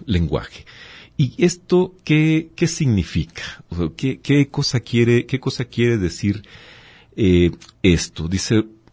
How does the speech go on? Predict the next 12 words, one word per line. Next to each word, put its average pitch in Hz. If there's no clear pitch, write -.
eh, 104
de 104
entrada 110
la 98
nota 107
nos 98
dice, 110
están 107
haciendo 107
un 110
idioma 120
propio 120